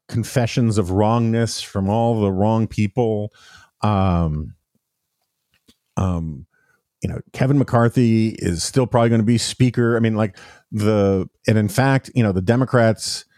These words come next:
I don't even think really appreciate the fact that to the extent the January sixth committee is gonna be successful, uh, gonna be a success beyond sort of laying down a historical record,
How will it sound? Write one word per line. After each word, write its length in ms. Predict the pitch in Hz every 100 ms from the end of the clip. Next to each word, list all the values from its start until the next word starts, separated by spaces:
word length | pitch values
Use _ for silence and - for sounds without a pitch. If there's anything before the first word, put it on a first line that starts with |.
| _ _ _ -
I 60 |
don't 180 | 107 117
even 180 | 113 107
think 280 | - 113 92 -
really 240 | 107 110
appreciate 480 | 92 117 110 117 95
the 100 | 92
fact 480 | - 95 90 - 90
that 240 | 92 -
to 80 | -
the 100 | 104
extent 480 | - - 120 123 -
the 80 | 98
January 380 | 113 110 107 98
sixth 280 | 113 -
committee 440 | - 101 98 95 95
is 300 | 90 85 82
gonna 220 | 98 95
be 160 | 92 90
successful, 800 | 90 - 98 101 - 120 117 -
uh, 100 | -
gonna 240 | 101 107 87
be 160 | 101
a 80 | 87
success 760 | - 87 - 95 127 - - - _ _ _ _
beyond 480 | 110 104 98 101 101
sort 160 | 101 87
of 120 | 85
laying 240 | 95 95
down 200 | 90 92
a 40 | 87
historical 600 | 90 - 87 92 95 78
record, 440 | 80 87 147